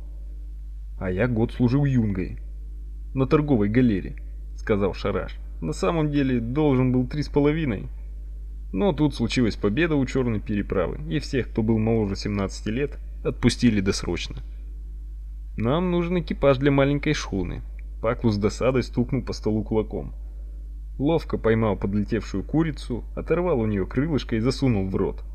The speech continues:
«Может, вы и умеете вязать узлы, но вы не моряки. Зря мы вас побеспокоили». «Позвольте, позвольте», возмутился Майхель. «Да мы актёры,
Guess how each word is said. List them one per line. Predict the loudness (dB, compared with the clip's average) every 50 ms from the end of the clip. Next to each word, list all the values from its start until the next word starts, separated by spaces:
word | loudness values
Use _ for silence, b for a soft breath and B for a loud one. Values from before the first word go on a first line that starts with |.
| -10 -10 -6 -2
«Может, | 4 6 6 6 4 2 -2 0
вы | 0 2
и | 2
умеете | 2 2 2 2 0 0 -2 -4 -4 -4
вязать | -4 0 0 0 -2 -2 -2
узлы, | -2 -2 0 -2 -2 -4 -6 -8 -10 -10 -10 -10 -8 0
но | 2 4 4 6
вы | 6 6
не | 6 8
моряки. | 8 8 6 4 2 0 -2 -4 -4 -4 -6 -10 -10 -10 -10 -10 -10 -10 -10 -10 -10 -8 -2
Зря | 0 0 2 2 0 2
мы | 4 4
вас | 4 4 2
побеспокоили». | 2 0 0 0 0 -2 -4 -6 -6 -4 -2 -4 -4 -4 -6 -8 -10 -10 -10 -10 -10 -10 -10 -10 -10 -10 -10 -10 -10 -10 -10 -10 -10 -10 -10 -6
«Позвольте, | -4 -2 0 0 2 2 2 2 2 2 -2
позвольте», | 2 4 4 4 4 4 4 4 4 2 0 -6 -8 -8 -8 -10 -8 -2
возмутился | 0 2 4 4 4 4 4 2 -2 0 0 0
Майхель. | 2 2 2 2 0 -2 -6 -8 -8 -8 -8 -10 -10 -10 -10 -10 -10 -8 -4
«Да | 0 2 4 4
мы | 4 4 4 2
актёры, | 2 0 -2 2 4 4 6 4 2 -2